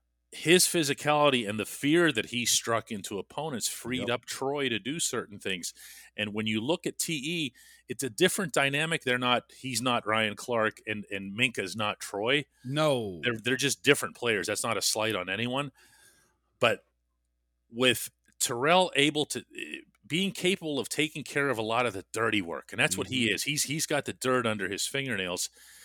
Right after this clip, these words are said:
Speaker 1: The head coach loves to tell Minkah,
Speaker 2: Hmm.
Speaker 1: "You are the freelancer. You go find the football. Get me the
Speaker 2: Yeah.
Speaker 1: football. Get your
Speaker 2: Yeah.
Speaker 1: hands on the football. Do that."
Speaker 2: Mm-hmm.
Speaker 1: And it works.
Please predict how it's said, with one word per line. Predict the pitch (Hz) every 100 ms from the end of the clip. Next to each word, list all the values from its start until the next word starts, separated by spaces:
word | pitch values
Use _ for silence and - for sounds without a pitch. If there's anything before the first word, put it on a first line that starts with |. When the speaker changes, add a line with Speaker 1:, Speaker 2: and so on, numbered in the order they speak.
| - - - _ _ _
Speaker 1:
The | - 107 98
head | - 190 -
coach | - 190 139 - - - - _ _
loves | 98 104 123 160 156 -
to | - 160
tell | - - 165 156
Minkah, | 151 165 113 80 - _ _
Speaker 2:
Hmm. | 180 160 143
Speaker 1:
"You | - 175 226 190
are | 127 160
the | 147
freelancer. | 127 165 175 139 107 - 80 62 _ _ _
You | 92 113 202 196
go | 151 180
find | 175 - 147 160 170
the | 139
football. | 170 - 123 92 78
Get | - 190 -
me | 156 185
the | 147
Speaker 2:
Yeah. |
Speaker 1:
football. | - 165 - 98 69 -
Get | 165 -
your | 180
Speaker 2:
Yeah. | 98
Speaker 1:
hands | 170 185 190 170 170
on | 165
the | 175
football. | - 180 - 101 87
Do | - 202
that." | 143 85 - - - _ - 87
Speaker 2:
Mm-hmm. | 80 80 104 110 110
Speaker 1:
And | 131
it | 160
works. | 156 220 262 - -